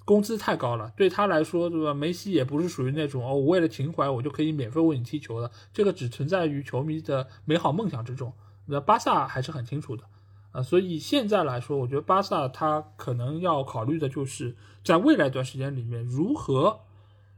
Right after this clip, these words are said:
在欧战里面有更好成绩，赚到更多的收入。另外一方面呢，就是让诺坎普多办几场婚礼，对吧？多办几个酒席，能够收一点这方面的租金，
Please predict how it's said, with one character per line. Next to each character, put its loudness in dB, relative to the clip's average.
在 6
欧 2
战 2
里 -2
面 -2
有 -4
更 -8
好 -8
成 -6
绩， -4
赚 2
到 2
更 0
多 2
的 -6
收 2
入。 2
另 0
外 0
一 -6
方 -2
面 -4
呢， -8
就 2
是 2
让 2
诺 0
坎 2
普 -6
多 8
办 4
几 -4
场 -6
婚 2
礼， -4
对 -6
吧？ -6
多 4
办 2
几 -6
个 0
酒 0
席， -4
能 -4
够 -2
收 4
一 4
点 -4
这 -6
方 -4
面 -6
的 -6
租 -4
金， -4